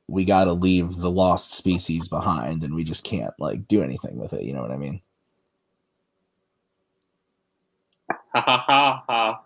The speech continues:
Speaker 2: ha.
Speaker 1: <laughs> We're gonna wait for people for a few minutes, um, because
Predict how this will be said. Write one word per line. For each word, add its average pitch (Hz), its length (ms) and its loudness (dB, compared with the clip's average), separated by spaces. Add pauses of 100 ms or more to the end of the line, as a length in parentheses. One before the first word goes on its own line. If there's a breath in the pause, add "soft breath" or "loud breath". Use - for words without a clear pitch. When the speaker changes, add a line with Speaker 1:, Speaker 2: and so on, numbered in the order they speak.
Speaker 2:
ha. - 0 -
Speaker 1:
<laughs> 180 2000 8
We're 143 100 2
gonna 143 160 0
wait 143 260 4
for 117 120 -8
people 104 360 -6
for 104 180 -10
a 98 80 -16
few 101 200 -12
minutes, 107 480 -6 (480 loud breath)
um, 117 840 8 (580)
because 104 680 -6